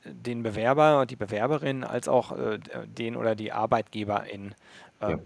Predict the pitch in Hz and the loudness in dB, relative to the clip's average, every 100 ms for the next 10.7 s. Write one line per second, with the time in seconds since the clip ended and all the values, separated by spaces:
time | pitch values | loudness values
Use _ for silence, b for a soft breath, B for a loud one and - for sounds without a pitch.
0 | - 107 98 107 113 - - 117 120 107 | -6 -6 -6 -12 -14 -16 -14 -8 -4 -4
1 | 110 113 113 113 120 - 139 95 - - | -4 -6 -4 -4 -4 0 2 2 0 -10
2 | - - B B B B - 85 - 131 | -14 -14 B B B B -2 -2 -2 2
3 | 139 175 185 151 160 165 - 175 156 - | 6 8 6 4 0 0 0 -4 -4 -6
4 | - - - _ _ _ - - _ 147 | -12 -20 -20 _ _ _ -18 -18 _ -4
5 | 131 123 123 110 b b 117 - 240 233 | -2 -2 -6 -10 b b -8 -4 -2 -2
6 | 123 127 135 131 113 113 - 110 107 117 | -2 -6 -4 -2 -2 -4 -8 -8 -8 -8
7 | - 113 - 113 107 - - B B B | -4 -2 -2 -4 -4 -8 -14 B B B
8 | B - 127 113 143 180 - 127 113 - | B -8 -8 -2 0 0 0 -4 -4 -10
9 | 143 123 123 113 101 104 123 107 107 98 | -8 -4 -4 -4 -4 -4 -4 -4 -2 -4
10 | 101 - 117 - 120 123 117 | -6 -8 -8 -2 2 2 2